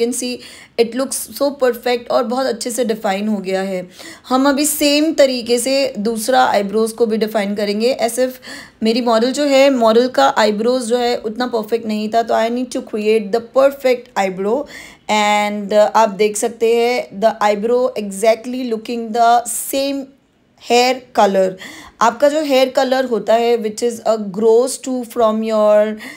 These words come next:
scalp, वैसा ही सेम आईब्रो का कलर होना चाहिए। It is very important to have a proper, proper eyebrow shaping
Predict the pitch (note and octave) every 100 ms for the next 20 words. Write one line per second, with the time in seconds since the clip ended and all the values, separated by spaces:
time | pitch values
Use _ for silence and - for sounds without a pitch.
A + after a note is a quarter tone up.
0 | - - - - - D4 C4 B3+ - -
1 | G3+ A#3+ A#3+ C#4 C4+ - - C#4+ D4 C#4
2 | A3+ G#3+ G#3 A#3 A#3+ B3 A#3 G#3 G#3+ G#3+
3 | G3 G3+ G3+ G3 G3 G#3+ G#3 G#3+ G3+ G#3
4 | A#3+ A#3 G#3 F#3+ G3+ G#3 G#3 G#3+ G#3+ G3
5 | G3+ G3+ G3+ A3+ G#3 G#3 A#3+ A#3+ G#3+ G3+
6 | G#3+ G#3 G#3 G#3 G3+ F#3+ F#3+ A3 A3+ A#3
7 | A3+ - - _ - - - C4+ B3 C#4
8 | C#4